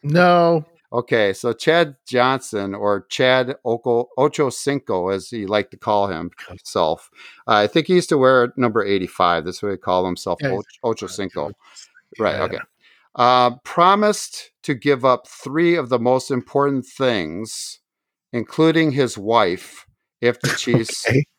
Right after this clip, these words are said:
Speaker 2: if the Chiefs lost. Luckily for him, they didn't. They didn't lose, right, John? He was
Speaker 1: Yes.
Speaker 2: so confident, John.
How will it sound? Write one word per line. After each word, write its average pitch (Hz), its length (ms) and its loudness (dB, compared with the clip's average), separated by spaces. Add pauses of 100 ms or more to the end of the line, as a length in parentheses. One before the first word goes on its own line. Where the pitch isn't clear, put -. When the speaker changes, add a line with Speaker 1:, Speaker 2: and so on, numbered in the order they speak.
(180)
Speaker 2:
if 113 100 -12
the 120 120 -6
Chiefs - 400 -2
lost. 98 800 0 (680)
Luckily 185 480 2
for 143 220 0
him, 135 320 2
they 117 160 2
didn't. 95 680 -4 (560)
They 101 80 -8
didn't 110 300 -2
lose, 82 340 -10
right, 101 180 -4
John? 123 380 -2 (560)
He 151 160 2
was 139 180 2
Speaker 1:
Yes. 165 340 6
Speaker 2:
so 165 100 0
confident, 143 560 2
John. 101 600 0